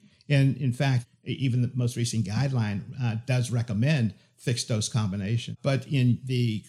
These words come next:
quality improvement programs, what we will generally see is that even though you will see an increase in blood pressure control with the use of fixed dose combinations,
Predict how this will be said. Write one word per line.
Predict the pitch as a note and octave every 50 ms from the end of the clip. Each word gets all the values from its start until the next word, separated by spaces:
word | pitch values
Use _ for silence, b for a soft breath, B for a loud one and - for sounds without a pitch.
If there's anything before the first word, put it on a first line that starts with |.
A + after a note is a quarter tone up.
| _
quality | - E3 D3+ D3+ C#3+
improvement | B2+ A#2+ - D3+ D3+ D3+ C3 A#2+
programs, | - B2+ B2 A2+ A#2 A2+ A2 A2 G#2 G#2 - - - - - -
what | B2+ A#2+ A#2+ -
we | A#2+ A#2 A2+
will | G2 A2+ A#2+ A2 G#2
generally | - C#3+ C#3 C3 A#2 G#2+ G2+
see | - - - - G3+ G3+ D#3+ G#2+ F#2+ F#2 - _ _ -
is | - B2+ B2+ A#2+ -
that | C3 B2+ A#2+ A2+ - _ -
even | C3 C#3+ C3+ C3 C3 B2 A#2 A#2 A#2+ -
though | - C#3 C3
you | B2+ A#2+ F#2 A#2 B2 B2
will | B2+ C#3+ C3
see | A#2 - C#3 C3
an | A#2+ - - -
increase | - D#3 E3 F3 D#3+ - - D3+ C#3 B2+ A#2+ - - - - b b b b b b b
in | C#3 C#3+ C3+ A#2+
blood | A#2+ C3+ C3+ B2 -
pressure | - C3 A#2+ - A2
control | - - A#2+ A#2+ - - E3 F3 E3 D#3 D3 C3 - - A2+
with | A#2+ A#2 -
the | A#2+ A#2
use | A#2 B2 B2 B2 A#2+ - - -
of | C3 A#2+ A#2+
fixed | - - - A#2+ A#2+ - -
dose | B2+ A#2 A2 -
combinations, | - A#2+ A#2 G#2+ G#2+ G#2+ A2+ G#2+ G#2+ - - G#2 F#2+ F#2 -